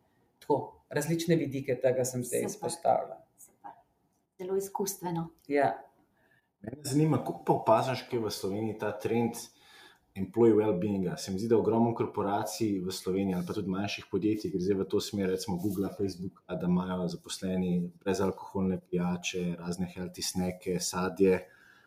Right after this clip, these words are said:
Speaker 3: Kako je to pri nas kaj v, v, v porastu?
Speaker 1: Ja, to je, to je že kar povsod praktično bilo
Speaker 3: Ja.
Speaker 1: vzpostavljeno v tem startup svetu pa high-tech, eh, podjetjih.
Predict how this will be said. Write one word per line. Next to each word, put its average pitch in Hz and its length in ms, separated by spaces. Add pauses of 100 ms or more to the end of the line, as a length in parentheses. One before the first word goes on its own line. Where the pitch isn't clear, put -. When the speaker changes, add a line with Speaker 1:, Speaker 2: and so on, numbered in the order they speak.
(100)
Speaker 3:
Kako - 180
je - 100
to 107 120
pri 98 160
nas 104 200
kaj 90 240
v, 87 200
v, 85 200 (300)
v 90 120
porastu? 87 520 (880)
Speaker 1:
Ja, 294 280
to 269 140
je, 247 200 (400)
to - 140
je 285 100
že 277 160
kar 277 200 (100)
povsod 240 560
praktično 220 600
bilo 214 160
Speaker 3:
Ja. 214 100
Speaker 1:
vzpostavljeno 180 880
v 147 160
tem 147 280
startup 160 580
svetu 190 540
pa 156 180 (320)
high-tech, 139 560 (100)
eh, 135 180
podjetjih. 127 600